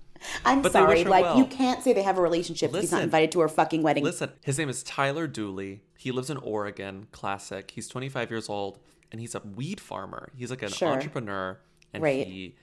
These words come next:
Speaker 2: is doing well in Oregon selling weed, and he's developing a new strain, or has developed a new strain, and it's called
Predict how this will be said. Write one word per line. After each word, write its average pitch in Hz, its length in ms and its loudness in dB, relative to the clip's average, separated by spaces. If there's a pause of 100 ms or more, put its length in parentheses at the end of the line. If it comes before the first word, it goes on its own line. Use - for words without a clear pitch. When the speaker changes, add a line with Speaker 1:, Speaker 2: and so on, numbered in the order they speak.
(120)
Speaker 2:
is 104 160 -12
doing 147 260 -8
well 113 240 -2
in 110 60 -8
Oregon 101 460 -8
selling 107 340 -8
weed, 95 340 -14
and 104 120 -12
he's 101 200 -14
developing 139 600 -8
a - 20 -4
new 123 140 -8
strain, 101 380 -8
or 107 80 -4
has 202 240 0
developed 101 300 -6
a 101 40 -12
new 98 100 -12
strain, 101 400 -12
and 107 140 -12
it's 117 80 -14
called 131 360 -6